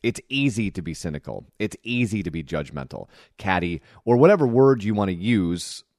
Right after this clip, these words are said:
It's, it's the easier choice. The tougher choice is to lean into empathy, lean into joy, and lean into enthusiasm, which feels counterproductive. It feels like if you, and you're probably screaming at your phone right now or your car or whatever, saying,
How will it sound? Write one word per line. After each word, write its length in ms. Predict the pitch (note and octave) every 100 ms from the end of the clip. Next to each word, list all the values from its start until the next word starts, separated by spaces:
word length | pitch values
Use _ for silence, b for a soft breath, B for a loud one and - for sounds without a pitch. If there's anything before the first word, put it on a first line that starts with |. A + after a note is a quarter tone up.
| _ _ _ _
It's, 280 | C3 C3 - - -
it's 200 | B2 A#2+
the 140 | D3 D3
easier 300 | B2+ A2+ G#2
choice. 420 | - G#2+ C2+ -
The 120 | B2+
tougher 420 | - G3+ - A#2+
choice 560 | - G2 C#2 D#2 - - b b b b _ -
is 240 | B2+ A#2+
to 140 | - B2+
lean 240 | B2+ C3
into 200 | A#2+ A#2+
empathy, 560 | A2 G#2+ - F#2+ F2+ E2
lean 180 | A#2 A2+
into 220 | A2 F#2
joy, 360 | E2 F#2 F2 E2+
and 120 | F#2 F#2
lean 180 | G2+
into 180 | F#2+ F2+
enthusiasm, 600 | E2+ A2 G#2 F2 D#2+ E2
which 200 | F#2+ -
feels 320 | - G3 F#3
counterproductive. 920 | - - C3+ A#2 A2+ F2+ C#2+ - -
It 80 | -
feels 300 | E3+ F3+ A#2+
like 220 | C3 A2+ B B -
if 200 | G#2+ G#2+
you, 400 | C3 F3+ - G#2+
and 180 | B2 A#2
you're 140 | C3+
probably 380 | B2 C#3 C3+ C3
screaming 560 | - - B2+ A#2+ A#2
at 240 | - G#2+ A#2
your 400 | A2+ G#2+ A2 F#2+ b _
phone 380 | - A#2 G#2
right 200 | F#2+ F2+
now 220 | F2 F#2 E2
or 200 | F2+ G2
your 160 | F#2+
car 460 | - - G2 F2 E2+
or 180 | F2+ F2
whatever, 420 | F#2 A#2+ G2+ G2
saying, 400 | - G2+ F#2